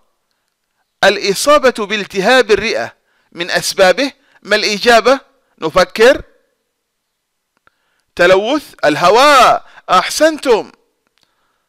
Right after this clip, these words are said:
ما الحل المقترح لإبعاده؟ ما الإجابة؟ نفكر. إبعاد المصانع عن المناطق السكنية. أحسنتم.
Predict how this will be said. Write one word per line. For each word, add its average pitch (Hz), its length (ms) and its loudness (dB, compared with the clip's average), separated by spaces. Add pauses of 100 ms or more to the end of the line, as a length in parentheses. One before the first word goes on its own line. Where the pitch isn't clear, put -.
(480)
ما 214 120 -2
الحل 285 480 0
المقترح 220 680 0
لإبعاده؟ 170 720 2 (1200)
ما 180 120 -2
الإجابة؟ 202 640 0 (800)
نفكر. 208 640 -2 (1900)
إبعاد 196 440 2
المصانع 240 760 0 (280)
عن 247 220 0
المناطق 220 760 0
السكنية. 226 1000 -2 (300)
أحسنتم. 240 840 -2